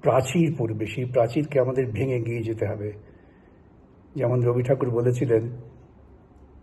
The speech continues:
"যেদিন মানুষ ভূমা থেকে উঠে দাঁড়ালো, তারপর থেকে সে কখনো আর ভূমার দিকে ফিরে যায়নি।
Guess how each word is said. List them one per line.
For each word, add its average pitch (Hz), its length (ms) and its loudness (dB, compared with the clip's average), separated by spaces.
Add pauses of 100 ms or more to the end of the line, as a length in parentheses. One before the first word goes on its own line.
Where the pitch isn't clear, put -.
(220)
"যেদিন 156 400 6
মানুষ 160 440 8
ভূমা 151 420 6
থেকে 208 280 2
উঠে 151 260 2
দাঁড়ালো, 104 540 2 (1500)
তারপর 127 300 4
থেকে 147 360 0
সে 139 220 0
কখনো 139 400 4
আর 139 140 8
ভূমার 131 500 0
দিকে 123 200 -4
ফিরে 117 280 -4
যায়নি। 113 440 0